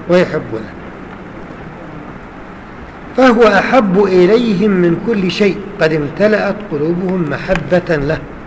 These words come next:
سبحانه وتعالى". قال الشيخ بن سعدي رحمه الله في تقرير عظيم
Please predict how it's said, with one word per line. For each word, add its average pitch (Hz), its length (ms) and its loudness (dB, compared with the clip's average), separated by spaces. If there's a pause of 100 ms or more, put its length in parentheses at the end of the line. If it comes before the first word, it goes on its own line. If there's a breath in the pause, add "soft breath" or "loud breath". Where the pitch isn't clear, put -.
(240)
سبحانه 160 600 0
وتعالى". - 460 -4 (960 loud breath)
قال 190 160 4
الشيخ 190 380 0 (400)
بن 143 140 -4
سعدي 147 480 0
رحمه 143 380 -2
الله 156 240 2
في 156 140 -4
تقرير 170 680 2
عظيم 185 680 4